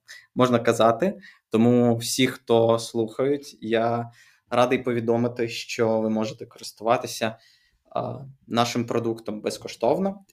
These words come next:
І лінку для того, щоб це зробити, я передам Ані, вона прикріпить до відео, до подкастів, до анонсу, я думаю, також. І,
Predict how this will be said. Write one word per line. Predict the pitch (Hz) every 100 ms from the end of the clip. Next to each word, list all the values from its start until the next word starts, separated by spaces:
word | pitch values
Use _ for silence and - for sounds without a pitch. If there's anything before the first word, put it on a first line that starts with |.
| _
І | 120 113 113 113 110 104 - -
лінку | 117 120 117 127
для | 120 117
того, | 113 117 117
щоб | - -
це | 117
зробити, | 117 110 127 - 185 185 - - _ -
я | 107 110 117 123 113 - - _ _ _ _ _ _
передам | - 113 113 107 113
Ані, | 160 131
вона | 110 110
прикріпить | - 110 117 113 113 113 - -
до | - 110 110 107 110 113
відео, | - 156 143 160 120
до | -
подкастів, | 139 - 151 - - - - - - -
до | 107 107
анонсу, | 107 147 180 -
я | 151
думаю, | 139 135 131
також. | 120 120 113
І, | 123 160 156 127